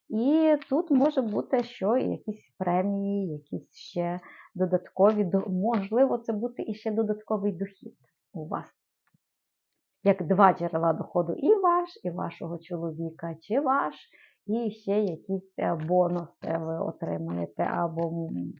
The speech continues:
на дохід зі сторони. Хтось, можливо, вам перерахує гроші, якісь родичі <laughs> чи батьки, підтримка від партнера вашого.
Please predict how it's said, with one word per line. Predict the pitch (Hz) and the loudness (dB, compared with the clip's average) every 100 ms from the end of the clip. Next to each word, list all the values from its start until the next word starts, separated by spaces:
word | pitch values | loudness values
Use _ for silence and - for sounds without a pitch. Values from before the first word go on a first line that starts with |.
| _ _ - _ _ _ _ - | _ _ -20 _ _ _ _ -4
на | 175 | -4
дохід | 156 165 - 233 240 - | -2 -4 -2 -2 -2 -2
зі | 170 190 | -2 -4
сторони. | - 185 180 165 | 0 2 2 -2
Хтось, | - 190 202 - - _ _ _ | -2 -2 -2 -4 -20 _ _ _
можливо, | 170 143 185 | -10 -2 0
вам | 170 165 - _ _ _ _ | 0 -4 -8 _ _ _ _
перерахує | 220 214 185 175 - 170 165 | 4 4 4 0 -2 -4 -2
гроші, | 160 165 156 - 170 170 _ _ - | -2 -4 -4 -6 -8 -8 _ _ -4
якісь | 180 - 175 170 _ _ | -2 0 -4 -4 _ _
родичі | 202 208 202 190 190 - 208 220 - - | 6 8 8 6 2 -2 2 2 2 -2
<laughs> | - - _ - _ 220 - | -2 -2 _ -20 _ -20 -20
чи | - 214 | -2 0
батьки, | 208 226 226 - _ 196 190 196 220 - - | 4 2 2 -10 _ 0 2 2 0 -4 -6
підтримка | 226 - 208 196 190 196 | -2 2 4 4 2 0
від | 185 202 - | 0 -2 4
партнера | 233 233 - 175 175 180 | 4 4 -2 0 0 0
вашого. | 175 175 175 - 170 180 | -2 -2 -4 -4 -4 -2